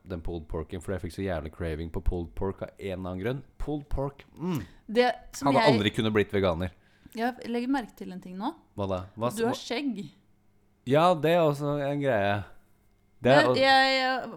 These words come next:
Speaker 2: var litt skeptisk, men jeg synes faktisk du kler det veldig godt.
Speaker 1: Sy-, er du, tuller du?
Speaker 2: Nei, jeg synes du er fin.
Speaker 1: Oi,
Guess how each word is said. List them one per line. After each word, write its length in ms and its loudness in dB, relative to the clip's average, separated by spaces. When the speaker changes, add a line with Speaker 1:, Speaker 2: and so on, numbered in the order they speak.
Speaker 2:
var 160 0
litt 240 -4
skeptisk, 640 -8
men 100 2
jeg 80 -4
synes 220 -8
faktisk 400 -12
du 100 -6
kler 380 -8
det 80 -6
veldig 180 -6
godt. 300 -10
Speaker 1:
Sy-, 220 -10
er 240 -8
du, 80 -18
tuller 300 -6
du? 20 -4
Speaker 2:
Nei, 140 -4
jeg 80 -10
synes 160 -14
du 80 -6
er 100 -10
fin. 220 -10
Speaker 1:
Oi, 260 -8